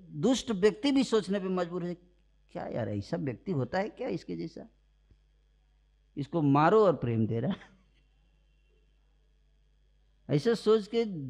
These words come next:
पत्थर हृदय पिघल जाए, उसकी आंखों से अश्रु गिरने लगे, हैं? वो भी भगवान,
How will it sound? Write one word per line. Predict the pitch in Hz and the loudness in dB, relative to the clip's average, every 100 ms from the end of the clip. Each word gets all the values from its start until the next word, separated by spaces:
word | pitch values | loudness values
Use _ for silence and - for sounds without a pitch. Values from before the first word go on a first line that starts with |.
| - _ - | -12 _ -2
पत्थर | 165 - 214 | -2 0 2
हृदय | 185 190 220 | 2 4 2
पिघल | - 170 190 | 2 2 4
जाए, | 196 | 4
उसकी | 202 190 - | 4 2 0
आंखों | 185 190 208 | 2 2 0
से | 202 202 | 0 0
अश्रु | - 185 | -2 -6
गिरने | 170 165 175 180 | -4 -2 2 2
लगे, | 120 101 98 - _ _ _ _ _ _ _ _ _ _ _ _ _ _ _ _ _ _ _ | 0 -2 -8 -14 _ _ _ _ _ _ _ _ _ _ _ _ _ _ _ _ _ _ _
हैं? | 117 160 202 _ _ _ _ _ _ _ _ _ _ _ _ _ _ _ _ _ _ _ _ _ _ _ _ _ _ _ _ _ _ | -8 -8 -12 _ _ _ _ _ _ _ _ _ _ _ _ _ _ _ _ _ _ _ _ _ _ _ _ _ _ _ _ _ _
वो | 139 | 0
भी | 175 208 | 2 4
भगवान, | 165 131 120 120 123 123 | 4 4 2 2 0 -2